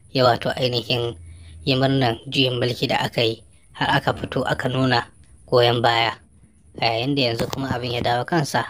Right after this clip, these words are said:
mutane suke ganin cewa bai dace hakan ya faru ba. Shin idan bai dace hakan ya faru ba, to shi ya dace ya yi murna bayan an yi juyin mulki a baya? Duk da kasantuwan wasu suna ganin cewa babu wani dalili da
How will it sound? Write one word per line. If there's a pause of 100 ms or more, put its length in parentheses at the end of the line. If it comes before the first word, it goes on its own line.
(140)
mutane
suke
ganin
cewa
bai
dace (480)
hakan
ya
faru
ba. (500)
Shin
idan
bai
dace
hakan
ya
faru
ba, (400)
to
shi
ya
dace (160)
ya
yi
murna (260)
bayan
an
yi
juyin
mulki
a
baya? (540)
Duk
da
kasantuwan
wasu
suna
ganin
cewa (640)
babu
wani
dalili
da